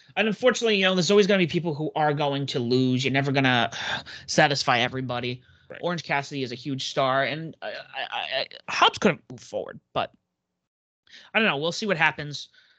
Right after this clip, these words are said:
Speaker 1: Uh, following that, we had Britt Baker finally take on Anna Jay, with Britt getting the win. And Ty coming out. I think we're starting to hint at what's gonna happen here.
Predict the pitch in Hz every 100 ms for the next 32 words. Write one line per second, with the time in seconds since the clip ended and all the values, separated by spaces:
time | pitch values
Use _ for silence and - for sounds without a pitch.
0 | _ _ _ _ _ 202 220 220 214 208
1 | 240 247 233 233 190 151 202 233 - 220
2 | 208 156 - 180 190 185 190 170 165 151
3 | 156 147 156 214 220 202 143 - 151 -
4 | 147 139 127 185 196 190 196 185 _ _
5 | _ _ _ _ _ - - _ - -
6 | - _ _ 139 127 123 120 147 170 170
7 | 175 165 160 160 - _ 151 170 160 -
8 | 156 143 - 151 151 135 123 _ _ 147
9 | 143 - 143 143 131 127 131 180 190 262